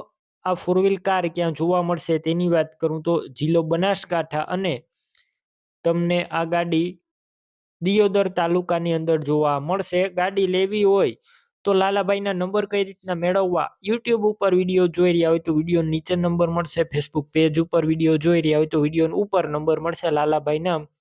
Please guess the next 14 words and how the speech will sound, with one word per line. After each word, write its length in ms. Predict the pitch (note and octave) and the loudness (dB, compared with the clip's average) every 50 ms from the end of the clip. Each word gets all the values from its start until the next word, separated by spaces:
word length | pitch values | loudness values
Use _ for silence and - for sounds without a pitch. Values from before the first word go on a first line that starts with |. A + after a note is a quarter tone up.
| _ _ _ - | _ _ _ -6
સત્તાણું 420 | - F3 F3 - F3 F3 F3 F3+ | -4 -4 -2 -2 -2 -2 0 0
બે 160 | F3 E3 D3 - | 0 0 -2 -2
સુડતાલીસ 580 | - E3+ F3 - - F#3 F#3 F#3 F#3 F3 - | -6 -10 -8 -4 -2 -2 0 0 -2 -2 -2
વાળા 240 | E3+ E3+ E3+ E3+ D#3+ | -2 -2 -2 -2 -4
નંબર 300 | E3 E3 E3 D#3+ D#3+ - | -6 -6 -6 -6 -4 -4
પર 140 | E3 D#3+ - | -4 -4 -4
ફોન 260 | - - D#3+ D#3+ D#3+ | -4 -6 -8 -8 -6
કરી 240 | - E3 D#3 C#3+ - - | -4 -2 -2 -2 -2 -2
ફોર 140 | D3+ D3 | -4 -2
વ્હીલ 180 | D3+ D#3 C#3+ C#3 - | 0 0 -2 -2 -2
કાર 180 | C#3+ C#3 C#3+ | -2 -2 -2
લઈ 220 | C#3+ C#3 C3+ C#3 C3 | 0 0 -2 -2 -4
શકો 300 | - D3 - - D3 C#3+ | -6 -8 -6 -4 -4 -4
છો. 220 | - - D3 D3 | -2 0 0 0